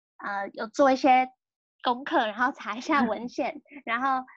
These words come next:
Speaker 1: 在那个 Romsky and Savsik二零零五年的那个文章，还有提到说，呃，就是，呃，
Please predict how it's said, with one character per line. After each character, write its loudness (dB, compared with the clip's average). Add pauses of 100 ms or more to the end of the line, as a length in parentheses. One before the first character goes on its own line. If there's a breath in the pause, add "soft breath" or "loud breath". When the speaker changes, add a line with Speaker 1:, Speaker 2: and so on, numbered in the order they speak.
(220 soft breath)
Speaker 1:
在 -4
那 -8
个 -8
Romsky -6
and -10 (300)
Savsik -4 (340)
二 2
零 -2
零 -8
五 -6
年 -10
的 -6
那 -2
个 0
文 0
章， -2
还 2
有 0
提 -12
到 4
说， 0 (480)
呃， 0 (580)
就 2
是， 2 (680)
呃， 0